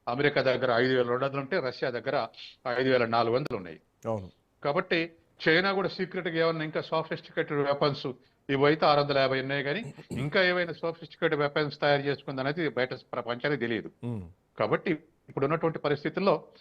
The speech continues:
Speaker 1: ఆ, ఈ అమెరికా దాడికి తట్టుకొని నిలబడి గెలవటం అనేది క-, కష్టమైనటువంటి విషయం. కాబట్టి ఇరాన్ ఏ మేరకు ప్రతిఘటిస్తది? వాస్తవానికి ప్రపంచం ఎక్స్‌పెక్ట్ చేసిన దానికన్నా ఇజ్రాయెల్ తోటి ఎక్కువ, ఆ, ప్రతిఘటించింది.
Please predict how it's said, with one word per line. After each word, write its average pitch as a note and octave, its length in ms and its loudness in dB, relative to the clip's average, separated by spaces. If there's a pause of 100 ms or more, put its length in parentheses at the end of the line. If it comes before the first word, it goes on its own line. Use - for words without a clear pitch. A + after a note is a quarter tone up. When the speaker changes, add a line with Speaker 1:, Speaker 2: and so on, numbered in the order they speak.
(320)
Speaker 1:
ఆ, B2 480 0 (640)
ఈ D#3+ 200 2
అమెరికా F#3 440 4
దాడికి D#3 720 0
తట్టుకొని E3+ 400 -2
నిలబడి D#3+ 400 2 (440)
గెలవటం D3+ 400 4
అనేది E3+ 300 -6
క-, D3 320 -2
కష్టమైనటువంటి D3 640 0
విషయం. - 280 -2 (840)
కాబట్టి E3 260 4
ఇరాన్ F#3+ 260 6
ఏ E3 200 4
మేరకు F3+ 300 0
ప్రతిఘటిస్తది? D#3+ 720 -2 (400)
వాస్తవానికి E3+ 500 0
ప్రపంచం E3+ 560 0
ఎక్స్‌పెక్ట్ G#3 400 -2
చేసిన F#3+ 300 -2
దానికన్నా F#3 580 -2 (460)
ఇజ్రాయెల్ F3 480 2
తోటి F#3 200 -4
ఎక్కువ, D3+ 640 -4 (500)
ఆ, A#2 140 -2
ప్రతిఘటించింది. C#3+ 800 0